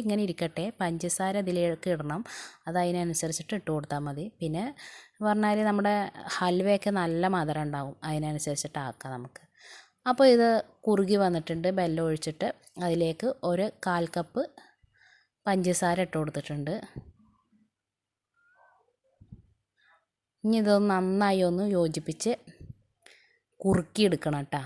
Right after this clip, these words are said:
അപ്പോൾ ഏകദേശം കുറുകി ഇങ്ങോട്ട് വന്നിട്ടുണ്ട്. അപ്പോൾ അതിലേക്ക് ഒരു ടേബിൾ സ്പൂൺ നെയ്യ് ഒഴിച്ച് കൊടുത്തിട്ടുണ്ട്.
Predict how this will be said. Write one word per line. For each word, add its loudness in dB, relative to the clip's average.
അപ്പോൾ -6
ഏകദേശം -2
കുറുകി -4
ഇങ്ങോട്ട് -4
വന്നിട്ടുണ്ട്. -6
അപ്പോൾ -8
അതിലേക്ക് -8
ഒരു -8
ടേബിൾ -4
സ്പൂൺ -4
നെയ്യ് 4
ഒഴിച്ച് 2
കൊടുത്തിട്ടുണ്ട്. -6